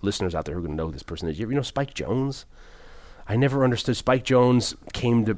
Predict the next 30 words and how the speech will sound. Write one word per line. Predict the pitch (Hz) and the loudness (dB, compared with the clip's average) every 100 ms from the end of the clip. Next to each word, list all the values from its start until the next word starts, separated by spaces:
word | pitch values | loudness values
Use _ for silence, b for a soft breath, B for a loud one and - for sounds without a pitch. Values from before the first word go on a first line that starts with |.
| - | -2
as | 101 | -4
a | 95 | -2
band | 85 107 113 | 0 2 4
leader, | 113 95 | 2 0
came | - 101 | 0 -2
to | |
be | 95 | 0
in | 98 | 0
the | 87 | 2
late | 95 | 0
forties, | - 104 107 113 - B B B B B | 0 -2 0 -4 -6 B B B B B
and | 101 90 | -4 0
he | 113 | 2
would | 104 101 | 2 2
do | 110 110 | 2 2
these, | 101 98 92 - | 2 2 0 0
I | 113 | 0
guess | 127 - | 2 2
he's | 139 117 | 0 0
the | |
first | 110 123 113 | 2 2 2
person | - 117 98 | 4 2 2
to | 110 | 0
do, | |
like, | 107 | 0
the | 104 | 0
Weird | 95 104 104 | 0 4 4
Al | 98 | 4
Yankovic | 101 87 104 107 110 - | 4 2 2 2 0 0
spoofs. | - - 127 - - | -6 0 0 0 -8